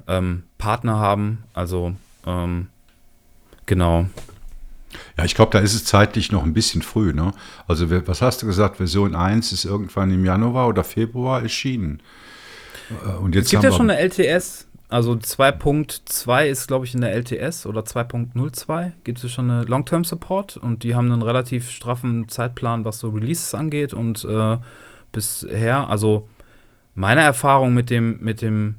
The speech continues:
Speaker 1: ähm, also mit dem Stack und der, der Software, äh, da kann man schon, schon gut, ähm, ein SaaS-Angebot mit starten. Also,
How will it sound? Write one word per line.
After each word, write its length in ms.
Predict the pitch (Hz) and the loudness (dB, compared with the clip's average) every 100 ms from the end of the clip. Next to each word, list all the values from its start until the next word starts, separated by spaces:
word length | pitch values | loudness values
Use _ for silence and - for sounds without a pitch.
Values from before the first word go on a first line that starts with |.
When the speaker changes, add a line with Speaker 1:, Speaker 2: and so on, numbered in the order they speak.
| - - | -10 -6
Speaker 1:
ähm, 420 | 101 98 98 98 - _ _ _ _ - _ _ - _ - - _ | -2 0 -2 -4 -8 _ _ _ _ -20 _ _ -20 _ -20 -20 _
also 180 | 98 90 | -4 -2
mit 100 | 92 | 0
dem 100 | 92 | -2
Stack 260 | - 101 101 | 0 0 0
und 100 | 101 | 0
der, 160 | 95 78 | 0 0
der 160 | 98 | -2
Software, 800 | - 110 - 104 95 92 90 92 | -2 -4 0 0 2 0 0 -2
äh, 40 | |
da 140 | 90 92 - | -2 -6 -6
kann 160 | - 117 | -6 -2
man 140 | 147 | -2
schon, 320 | - 120 113 107 - - | -2 -2 -2 -4 -12 -12
schon 280 | - 107 | -4 -2
gut, 400 | 101 120 123 - - | 0 -2 -2 -8 -6
ähm, 420 | 104 104 104 120 - - | -2 0 -2 -4 -14 -6
ein 180 | 104 98 | -2 2
SaaS-Angebot 720 | 95 104 98 98 92 98 95 | 2 2 0 -2 0 -2 -2
mit 140 | 95 | -6
starten. 440 | - 95 127 87 87 _ - | -2 0 0 -2 -12 _ -8
Also, 360 | 87 87 85 | -6 -4 -6